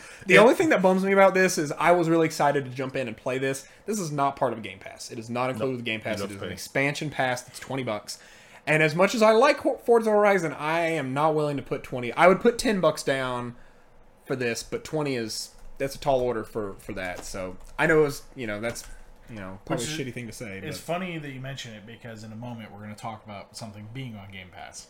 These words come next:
Speaker 1: Nice.
Speaker 2: Um, next game coming up, uh, actually, Forza Horizon four, let's actually make a note of this. First year in a while, we haven't actually gotten a new Forza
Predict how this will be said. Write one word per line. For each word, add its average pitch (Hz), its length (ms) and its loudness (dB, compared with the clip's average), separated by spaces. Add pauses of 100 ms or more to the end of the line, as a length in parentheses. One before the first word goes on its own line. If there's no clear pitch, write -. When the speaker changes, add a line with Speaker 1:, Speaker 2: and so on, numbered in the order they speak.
(140)
Speaker 1:
Nice. - 380 -8 (320)
Speaker 2:
Um, 127 320 4
next 214 260 4
game 156 340 0
coming 180 460 0
up, 135 440 -2
uh, 107 220 -4 (560)
actually, 247 280 4
Forza 285 380 2
Horizon 214 260 8
four, 180 160 0
let's 165 180 0
actually 254 300 0
make 175 200 -2
a 151 40 -2
note 156 160 0
of 123 80 -4
this. 107 260 -8 (720)
First - 460 0
year 214 180 2
in 202 60 2
a 185 40 2
while, 185 400 4
we 143 140 -6
haven't 170 300 0
actually 160 260 -8
gotten 147 160 -6
a 127 100 -4
new 165 200 0
Forza 170 500 -8